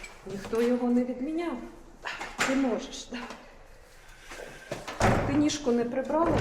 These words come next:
тому і не можеш пройти. Ну, вона вже сама прибралась. Давай. Далі. Сонечко в нас світить, і це доволі оманливо, тому що зранку мороз був. Навіть татко подзвонив, сказав діт-, дітям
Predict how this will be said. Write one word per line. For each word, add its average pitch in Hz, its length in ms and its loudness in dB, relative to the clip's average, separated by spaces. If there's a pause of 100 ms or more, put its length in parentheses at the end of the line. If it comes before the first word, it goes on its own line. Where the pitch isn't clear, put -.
тому 233 220 0
і 269 60 0
не 247 140 0
можеш 247 360 2
пройти. 240 480 -2 (120)
Ну, 202 60 -4 (100)
вона 240 220 4
вже 240 100 0
сама 240 420 2 (100)
прибралась. 185 600 -4 (160)
Давай. 214 260 -12 (2250)
Далі. 226 220 -8 (600)
Сонечко 302 580 -4
в 202 80 -2
нас 196 320 -4
світить, 175 540 -6
і 214 40 -10
це - 200 -4
доволі 214 420 0
оманливо, 196 640 0
тому 190 280 -8
що 190 200 -8
зранку 202 440 0
мороз 190 400 -2 (560)
був. 208 360 -6 (680)
Навіть 202 260 -2
татко 226 420 0
подзвонив, 220 580 -2
сказав 220 400 -2
діт-, 220 340 -6 (200)
дітям 220 360 -4